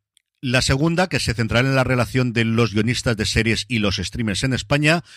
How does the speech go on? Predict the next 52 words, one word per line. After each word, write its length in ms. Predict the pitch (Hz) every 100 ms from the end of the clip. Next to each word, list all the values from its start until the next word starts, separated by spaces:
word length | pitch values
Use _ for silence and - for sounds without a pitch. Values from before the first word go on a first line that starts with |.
| -
contará 320 | - 107 110 123
con 160 | 117
el 100 | 101
presidente 480 | 98 95 104 127 123
del 140 | 107
sindicato, 560 | 92 95 95 123 120 139
Carlos 300 | 127 120 104
Morinero, 500 | 107 101 104 131 160 - - -
María 320 | 107 107 104
José 280 | 104 101 135
Mochales, 580 | 107 101 127 147 -
Pablo 380 | - 135 143 127
Barrera, 500 | 104 98 131 151 -
Teresa 440 | - 104 143 - 120
de 120 | 151
Rosendo 600 | 117 95 147 151 156 - -
y 160 | 139
Nacho 480 | 131 117 117 - 98
López. 480 | 71 62 - - - _ _
Como 240 | - 123
siempre 260 | 117 143 131
os 40 |
digo 160 | 120 117
con 140 | 110
estas 240 | 107 104 110
cosas, 480 | 170 - 196 180 -
es 140 | 117
lo 120 | 107
que 80 | 98
tiene 200 | 98 92
vivir 180 | 90 98
en 100 | 98
provincias, 440 | 95 87 82 85
que 100 | -
uno 100 | 101
no 140 | 98 95
se 100 | 95
puede 160 | 92
acercar 380 | 90 98 - 78
a 80 | 95
mitad 220 | 87 98
de 80 | 98
semana, 420 | 104 113 135 165 - - -
pero 160 | 113 107
si 100 | 107
podéis 300 | 104 107 113
hacerlo 220 | 104 101
vosotros, 520 | 90 113 110 135 -
tenéis 280 | - 98 98
toda 120 | 101
la 80 | 92
información 540 | 87 87 87 98 104